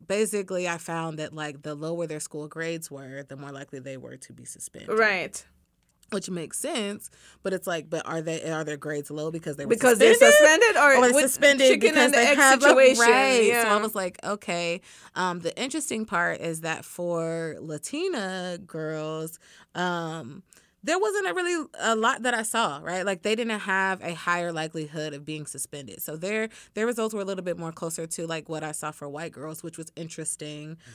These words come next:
Speaker 1: um, because we know that, like, people are racialized differently,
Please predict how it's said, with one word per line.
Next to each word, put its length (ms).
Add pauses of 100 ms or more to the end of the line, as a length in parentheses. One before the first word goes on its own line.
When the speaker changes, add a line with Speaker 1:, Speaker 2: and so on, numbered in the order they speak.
(120)
Speaker 1:
um, 380
because 300
we 140
know 220
that, 160
like, 180
people 260
are 40
racialized 800
differently, 480